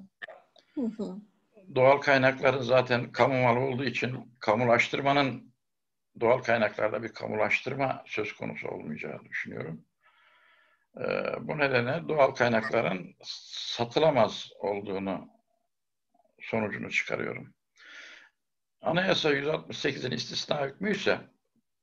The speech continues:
Speaker 2: devletin bu hakkını belli bir süre için gerçek ve tüzel kişileri devredebilir ve devamında var.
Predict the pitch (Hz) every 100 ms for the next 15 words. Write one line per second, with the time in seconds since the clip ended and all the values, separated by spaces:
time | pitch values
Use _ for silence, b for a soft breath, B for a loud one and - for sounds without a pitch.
0 | _ _ _ _ _ _ _ _ _ -
1 | 101 135 156 139 156 131 151 139 - 113
2 | 151 139 143 160 139 127 120 101 - 98
3 | 98 110 - 110 117 104 104 101 - -
4 | - 95 92 92 98 92 92 113 120 117
5 | 104 98 98 98 95 90 117 165 -